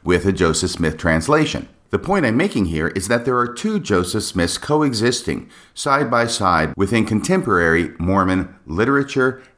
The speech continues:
and teaching. The one is the ignorant Joseph Smith with only the equivalent of a third grade education, the frontier farm boy who really didn't know much of anything before he created the Book of Mormon. And that is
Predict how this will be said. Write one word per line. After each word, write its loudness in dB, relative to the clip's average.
and 0
teaching. -4
The 4
one 2
is 0
the 2
ignorant 2
Joseph -2
Smith -4
with -6
only 2
the 0
equivalent 2
of -2
a 0
third 0
grade 2
education, -2
the -2
frontier -2
farm -2
boy -2
who -2
really 0
didn't 0
know 2
much 0
of 0
anything 0
before 2
he 0
created 2
the 0
Book 2
of -2
Mormon. 0
And 0
that 0
is 0